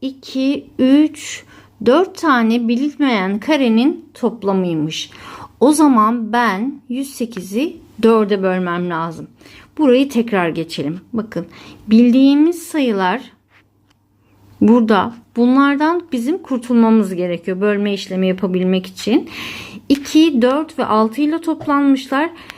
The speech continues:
Toplandılarsa biz ters işlem olarak çıkarma yapıyoruz. Bunları kendi içerisinde topladık. On iki bulduk. Yüz yirmiden on ikiyi çıkardık.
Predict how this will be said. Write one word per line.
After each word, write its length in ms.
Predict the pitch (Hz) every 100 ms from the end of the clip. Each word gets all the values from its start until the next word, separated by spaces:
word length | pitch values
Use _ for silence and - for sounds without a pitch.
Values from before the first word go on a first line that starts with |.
| - -
Toplandılarsa 1160 | 233 220 226 247 262 262 277 415 403 - 269 247
biz 300 | 277 359 -
ters 420 | - 302 339 339
işlem 300 | 285 - 247
olarak 420 | 277 233 254 -
çıkarma 500 | - - 240 220 196
yapıyoruz. 600 | 170 160 - 156 131 - _ _ - - - - - -
Bunları 340 | 320 311 294
kendi 320 | 294 269 262
içerisinde 580 | 277 254 240 220 - 233
topladık. 640 | 233 208 - 196 269 - -
On 100 | 220
iki 280 | 196 180
bulduk. 340 | 160 156 190 220 - _ -
Yüz 260 | 233 233
yirmiden 420 | 226 247 262 294
on 140 | 302 294
ikiyi 320 | 285 285 254
çıkardık. 640 | - - 233 185 180 285